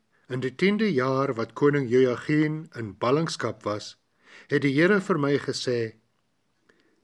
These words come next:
"Mensekind, draai in die rigting van Egipte en profeteer teen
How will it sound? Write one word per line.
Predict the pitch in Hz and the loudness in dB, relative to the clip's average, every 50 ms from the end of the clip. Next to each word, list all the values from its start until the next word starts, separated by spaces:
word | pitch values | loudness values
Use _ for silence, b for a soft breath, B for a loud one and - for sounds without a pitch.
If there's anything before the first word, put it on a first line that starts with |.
| _ _ | _ _
"Mensekind, | 120 139 151 170 185 185 - 175 175 - 147 143 143 147 - _ _ _ _ b b b b b - | -2 0 2 2 0 0 -2 -4 -2 0 -2 -2 -2 -8 -14 _ _ _ _ b b b b b -4
draai | 113 135 147 156 180 214 226 190 | 0 2 2 4 4 2 2 2
in | 185 190 | 2 4
die | 190 180 147 | 4 4 4
rigting | 139 147 143 - - 156 151 147 | 2 0 0 -2 -4 -4 -4 -4
van | - 127 113 | -6 -6 -6
Egipte | 117 - - - 151 147 151 - 151 147 139 143 B B B | -4 -4 -2 -2 -2 -2 0 0 0 0 0 -2 B B B
en | - 135 135 131 | -6 -6 -6 -4
profeteer | - 135 139 135 - 170 160 - - 180 180 196 208 208 208 - - _ | -2 -4 -4 -2 -2 -6 -6 -4 -2 2 4 6 6 4 2 0 -10 _
teen | - 165 170 190 202 196 | -2 0 0 2 2 0